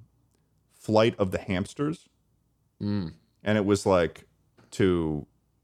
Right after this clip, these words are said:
Speaker 1: Flight of the Valkyries, but it was basically just you launch a hamster and see how far you can get it. And it was just, that was the game, and it was really fun. Would you be okay with me putting this A? Or are you gonna throw
Speaker 2: Oh,
Speaker 1: a fit?
Speaker 2: that's a tough, that's a tough compromise because you want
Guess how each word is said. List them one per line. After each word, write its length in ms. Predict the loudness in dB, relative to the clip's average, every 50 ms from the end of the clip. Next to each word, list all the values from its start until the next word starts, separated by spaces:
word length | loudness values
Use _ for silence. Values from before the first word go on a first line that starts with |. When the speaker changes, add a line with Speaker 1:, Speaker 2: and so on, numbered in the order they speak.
| _ _ _ _ _ _ _
Speaker 1:
Flight 180 | 2 2 2 4
of 40 | 2
the 40 | 0 0
Valkyries, 520 | 0 0 0 0 0 -2 -2 -2 -4 -8
but 180 | _ -4 -2 -2
it 40 |
was 120 | 0 -2 -2
basically 400 | 0 2 2 2 2 0 0 0
just 300 | 0 0 -2 -2 -2 -4
you 160 | -6 -6 -6
launch 460 | -6 -6 -2 0 0 0 0 -2 -4 -6
a 120 | -6 -6
hamster 640 | -4 -4 -4 -4 -4 -6 -4 -4 -4 -2 -4 -6 -10 _ _ _ _ _ _ _ _ _ _ -4
and 340 | -2 -2 -2 -2 -4 -6
see 280 | -8 -8 -6 -4 -2 -2
how 160 | 0 0 -2 -2
far 300 | 0 0 2 2 2 0
you 80 | -2
can 160 | -4 -6 -8
get 220 | -6 -4 -4 -4 -4
it. 200 | -6 -8 -12 -18 -20 _ _ _
And 120 | -6 -4 -4
it 40 |
was 160 | -4 -4 -6 -6
just, 320 | -6 -6 -6 -8 _ _
that 180 | -4 -4 -4 -4
was 120 | -4 -6
the 100 | -6 -6
game, 280 | -6 -4 -4 -4 -4 -6
and 80 | -8 -8
it 60 | -6 -6
was 180 | -6 -8 -6
really 240 | -6 -4 -4 -4 -6
fun. 260 | -6 -6 -6 -6 -6 -6 _ _ _ _ _ -16
Would 120 | -8 -6
you 80 | -6 -2
be 140 | 0 0 0
okay 240 | 0 2 0 0 0
with 180 | 0 -2 -2
me 100 | -4 -6
putting 320 | -6 -4 -4 -4 -2 -2 -2
this 340 | -4 -4 -6 -10 -16 -20 -20 -12 -8
A? 340 | -4 -2 -2 -2 -4 -6 -10 -14 _ _ _ _ _ _ _
Or 80 | -8 -6
are 20 |
you 140 | -6 -6 -6
gonna 160 | -4 -6 -6
throw 200 | -6 -4 -4 -2
Speaker 2:
Oh, 20 | -2
Speaker 1:
a 40 | -2
fit? 340 | -4 -6 -8 -6 -2 2 2
Speaker 2:
that's 180 | 2 2 2
a 80 | 0 -2
tough, 560 | -2 -4 -6 -2 0 2 2 0 -2 -8 -16 -6 -2
that's 200 | -2 -2 0 0
a 60 | -2
tough 340 | -4 -4 -4 -4 -4 -4 -4
compromise 580 | -4 -2 -2 -2 0 0 0 0 2 0 0
because 340 | -2 -4 -2 0 0 0 0
you 140 | 2 2 4
want 300 | 4 6 6 4 4 2